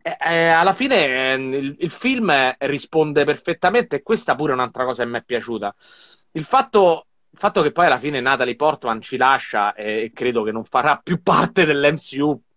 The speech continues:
per sempre, a meno che non si inventino qualcosa nel Valhalla, come, come dice la scena fu-, dopo i titoli di coda. Mm, però il, il focus è su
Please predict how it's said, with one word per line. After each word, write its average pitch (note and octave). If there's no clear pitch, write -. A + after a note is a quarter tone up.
per A#2+
sempre, C3
a A2
meno C3
che C#3
non B2
si -
inventino B2+
qualcosa B2+
nel B2
Valhalla, B2
come, A#2
come A2+
dice A#2
la A2
scena B2
fu-, -
dopo B2
i B2
titoli D#3
di G3+
coda. D#3+
Mm, B2
però E3
il, C#3+
il C3
focus E3
è C#3+
su G3+